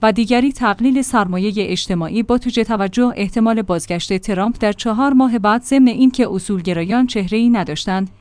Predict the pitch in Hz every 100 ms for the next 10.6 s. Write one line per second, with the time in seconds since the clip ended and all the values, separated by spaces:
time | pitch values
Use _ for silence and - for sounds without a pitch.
0 | - 196 175 190 - 208 190 247 - 233
1 | 214 208 185 - - - - - - -
2 | - 220 226 220 208 254 269 269 254 269
3 | 269 254 233 196 180 208 254 262 226 202
4 | 185 - - 185 170 190 233 233 220 240
5 | 247 233 214 185 - 190 214 202 180 -
6 | 147 170 160 _ 190 202 269 254 254 233
7 | 220 214 214 240 214 220 185 196 190 208
8 | 196 190 196 202 269 262 233 190 151 -
9 | 131 - _ - 214 214 208 233 262 -
10 | 247 226 214 214 294 277